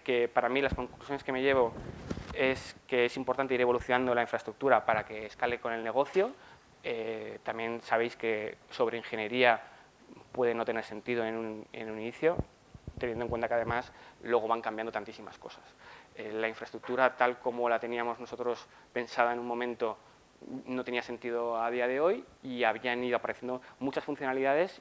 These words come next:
y nuevos paradigmas en los que, bueno, eh, ha estado, ha sido correcto adoptarlos ahora y no en un momento anterior, que tampoco hubiera sido posible.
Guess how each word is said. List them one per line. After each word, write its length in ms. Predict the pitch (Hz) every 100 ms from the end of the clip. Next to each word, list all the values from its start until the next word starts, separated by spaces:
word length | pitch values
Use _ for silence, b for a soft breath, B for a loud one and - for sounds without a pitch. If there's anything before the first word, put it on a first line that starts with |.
| -
y 120 | 113
nuevos 260 | 110 120
paradigmas 560 | - 120 120 127 139 165 B B B
en 240 | 120 110
los 160 | 107 - -
que, 500 | 110 104 98 95 - 113
bueno, 220 | 110 95 - -
eh, 120 | 110 -
ha 80 | 113
estado, 460 | - 120 117 120 - B B
ha 100 | 127
sido 200 | - 131
correcto 320 | 131 123 -
adoptarlos 420 | 123 - 120 123
ahora 320 | 123 127 151 -
y 140 | 120
no 220 | 113 117
en 60 | 117
un 60 | 120
momento 300 | 113 117 117
anterior, 320 | 110 104 98
que 120 | -
tampoco 320 | - 110 -
hubiera 120 | 123
sido 220 | 120 123 117
posible. 400 | 110 - -